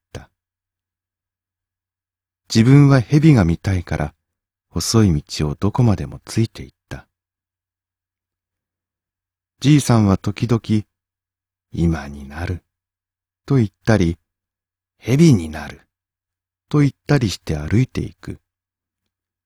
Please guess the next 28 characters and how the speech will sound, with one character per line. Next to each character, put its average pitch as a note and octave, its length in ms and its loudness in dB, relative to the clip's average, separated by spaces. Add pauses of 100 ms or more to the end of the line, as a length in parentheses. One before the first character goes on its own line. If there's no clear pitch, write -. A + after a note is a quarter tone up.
(460)
し - 200 -6
ま D#2+ 180 0
い E2+ 80 0
に F#2 140 0
は、 D2 200 -8 (1000)
「今 E2 320 -8
に D2 160 -14
な D2+ 240 -16
る。 D2+ 160 -20 (880)
蛇 G#2+ 340 0
に D#2 220 -4
な E2 160 -10
る。 - 100 -18 (1080)
き - 140 0
っ A2+ 60 -2 (220)
と C3 160 2
な B2 180 0
る。 - 220 -10 (920)
笛 D#2 360 -4
が D#2+ 200 -4
鳴 D#2 180 -6
る」 D#2 220 -12 (1500)
と D#3 160 2
歌 F#2 280 -2
い G#2 80 2
な A2 140 2
が D2+ 120 -8
ら、 - 180 -14